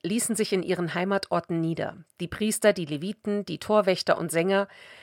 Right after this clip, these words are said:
die Leute aus dem Volk und die Tempeldiener. Als der siebte Monat herankam und die Israeliten in ihren Städten lebten,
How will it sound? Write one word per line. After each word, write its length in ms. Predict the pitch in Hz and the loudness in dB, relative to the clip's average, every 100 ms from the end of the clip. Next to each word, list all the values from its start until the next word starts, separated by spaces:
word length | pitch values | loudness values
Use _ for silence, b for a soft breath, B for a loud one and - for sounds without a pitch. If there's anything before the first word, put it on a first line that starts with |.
| B | B
die 100 | 220 | 2
Leute 360 | 190 220 277 254 | 4 6 6 2
aus 120 | 196 | 2
dem 180 | 202 190 | 0 -2
Volk 480 | - 190 190 214 - | -2 0 2 0 -2
und 300 | - 226 - | 0 0 -2
die 120 | 214 202 | -6 -4
Tempeldiener. 680 | 196 175 143 131 - - 175 _ _ _ _ b b b b b b | -4 -4 -6 -6 -10 -12 -16 _ _ _ _ b b b b b b
Als 220 | 220 254 | 0 2
der 140 | - 208 | 4 4
siebte 260 | 233 - | 2 0
Monat 380 | 226 220 220 - | 2 4 4 2
herankam 720 | 175 165 208 247 - 170 160 | 2 2 2 0 0 0 0
und 180 | 165 160 | -2 -4
die 180 | 165 160 | -4 -4
Israeliten 600 | - - 175 196 254 240 | 0 2 4 2 -2 2
in 140 | 196 147 | 2 2
ihren 220 | 196 196 | 0 0
Städten 360 | - 208 214 | 0 0 0
lebten, 560 | 196 208 233 _ 165 | -2 -2 -2 _ -4